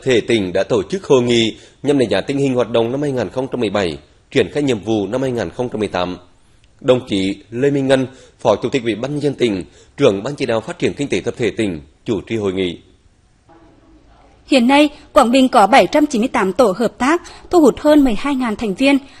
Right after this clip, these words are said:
Speaker 2: hoạt động trên các lĩnh vực gồm chăn nuôi, trồng trọt, khai thác trên biển,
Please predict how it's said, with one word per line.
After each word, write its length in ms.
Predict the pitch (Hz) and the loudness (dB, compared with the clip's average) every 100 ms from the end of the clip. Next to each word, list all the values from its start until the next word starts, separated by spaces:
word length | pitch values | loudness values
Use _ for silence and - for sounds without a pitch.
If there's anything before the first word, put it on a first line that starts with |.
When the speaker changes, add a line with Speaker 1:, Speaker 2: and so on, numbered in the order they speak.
| - | 0
Speaker 2:
hoạt 180 | 285 | 2
động 200 | 269 247 | 4 4
trên 180 | 240 339 | 4 2
các 240 | 320 220 233 | 2 0 0
lĩnh 140 | 320 | 0
vực 340 | 330 240 - - _ - | 4 2 0 -12 _ 0
gồm 220 | 269 254 | 4 4
chăn 260 | 320 302 | 2 2
nuôi, 200 | 294 302 294 - | 4 4 2 -2
trồng 140 | 269 233 | -2 0
trọt, 220 | 254 226 - - - | 4 4 2 -10 -2
khai 140 | 330 | 0
thác 220 | 330 202 - | 0 -4 -2
trên 140 | 277 | -2
biển, 220 | 269 240 | 4 4